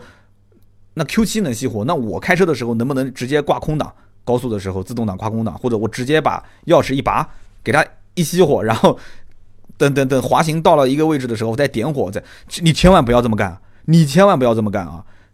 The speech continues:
高速行驶过程中，你要熄火的话，你车辆所有电子设备，你全部要，要都没了，你，我，到时候你刹车都刹不住，你这千万，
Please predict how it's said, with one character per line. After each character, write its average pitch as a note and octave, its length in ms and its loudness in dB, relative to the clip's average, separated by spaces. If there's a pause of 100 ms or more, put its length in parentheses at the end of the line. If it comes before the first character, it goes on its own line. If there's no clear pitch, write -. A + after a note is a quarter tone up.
(140)
高 A#3 220 6
速 A3 180 2
行 E3 160 0
驶 D3 60 0
过 D3 140 0
程 D3+ 80 0
中， D#3 120 -2
你 B2+ 60 0
要 C3 100 4
熄 A3 240 0
火 D3+ 140 0
的 G#2 80 -2
话， B2 160 2
你 A#2+ 120 -2
车 G3 200 0
辆 G3+ 160 4
所 F3 140 4
有 F3 60 6
电 E3 140 2
子 C3 80 -2
设 C3+ 120 2
备， C3 120 2
你 B2 100 -2
全 B2 280 -2
部 F#3+ 100 8
要， F#3 160 6
要 E3+ 140 4
都 E3+ 80 2
没 B2+ 200 0
了， E3+ 120 2
你， C#3+ 100 -2
我， B2 200 0
到 F3+ 100 6
时 F3+ 60 6
候 F#3+ 80 6
你 D3 120 0
刹 G#3+ 240 4
车 A#3+ 120 4
都 A3 80 6
刹 A3 120 6
不 G#3+ 100 4
住， A#3+ 140 2
你 D#3 80 2
这 B2+ 100 0
千 - 180 0
万， D3 140 2